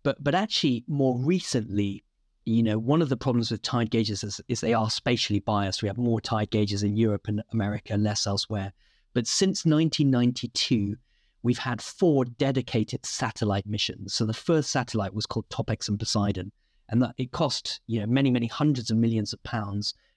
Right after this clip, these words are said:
but it can record sea level to sort of sub-millimeter scale accuracy. It's, it's very hard to believe.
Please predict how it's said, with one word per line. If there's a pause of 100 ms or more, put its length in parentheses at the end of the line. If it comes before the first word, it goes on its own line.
(100)
but
it
can
record (200)
sea
level
to
sort
of
sub-millimeter
scale
accuracy.
It's,
it's
very
hard
to
believe.